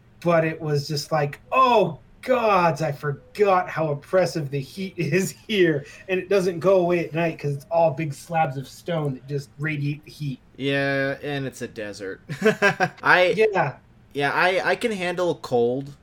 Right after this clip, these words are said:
Speaker 2: very easily. Like, if it's really cold, uh, that is kinda my element. But heat, I don't handle very well at all. <laughs> So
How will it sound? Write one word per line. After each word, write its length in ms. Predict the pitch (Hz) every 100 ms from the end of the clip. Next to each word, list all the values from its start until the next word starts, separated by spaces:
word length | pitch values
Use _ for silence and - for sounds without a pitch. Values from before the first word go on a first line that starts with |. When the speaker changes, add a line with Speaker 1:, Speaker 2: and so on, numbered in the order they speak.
| -
Speaker 2:
very 300 | 110 117 117
easily. 540 | 113 110 123 123 135
Like, 240 | 127 110 127
if 60 |
it's 140 | 123 110
really 240 | 117 131
cold, 440 | 127 123 120 123 117
uh, 260 | 110 110 104
that 300 | 110 107 - _
is 180 | 110 -
kinda 220 | 113 107
my 220 | 107 104
element. 380 | 104 113 117 113
But 160 | - 101
heat, 380 | - 139 139 135
I 140 | 110
don't 180 | 110 101
handle 240 | 101 82 71
very 240 | 87 -
well 300 | - 80 - _ -
at 100 | -
all. 260 | 65 123 -
<laughs> 100 | -
So 360 | - - 139